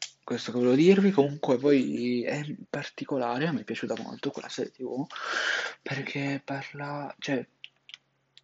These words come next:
perché a me piacciono queste cose un po' così, non, non è troppa roba da pensare, magari l'ho guardata quest'estate, l'ho guardata, devo dire, magari ero a bordo piscina, avevo già fatto il bagno, non avevo più voglia di far niente,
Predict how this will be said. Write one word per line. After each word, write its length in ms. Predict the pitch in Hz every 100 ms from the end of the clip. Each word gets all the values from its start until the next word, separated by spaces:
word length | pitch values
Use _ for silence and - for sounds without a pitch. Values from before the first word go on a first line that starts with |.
| _
perché 440 | - 143 160 - 156
a 60 |
me 120 | 160 165
piacciono 300 | - - -
queste 220 | - -
cose 180 | 120 123
un 80 |
po' 100 | 117
così, 340 | 117 120 117 120
non, 160 | 120
non 880 | 117 120 120 120 117 - 113 120 127
è 360 | 135 131 127 117
troppa 340 | - 120 -
roba 240 | 123 123 123
da 100 | 117
pensare, 680 | 120 120 - - 131 120 117
magari 300 | 117 131 123
l'ho 120 | 117
guardata 460 | - 131 139 165 156
quest'estate, 640 | - - - - - -
l'ho 100 | -
guardata, 400 | - - - -
devo 160 | - -
dire, 280 | - - - - - - - -
magari 280 | 143 147 139
ero 240 | 110 117 113
a 60 |
bordo 320 | 110 123 120
piscina, 720 | 131 135 - - 131 135 135 131 -
avevo 300 | - 113 120
già 120 | 123 120
fatto 300 | 123 - 127
il 80 |
bagno, 580 | 123 131 127 131 127 127 -
non 140 | 113
avevo 180 | 113 113
più 140 | -
voglia 160 | 120 120
di 80 | 117
far 180 | 123
niente, 640 | 135 123 123 123 131 -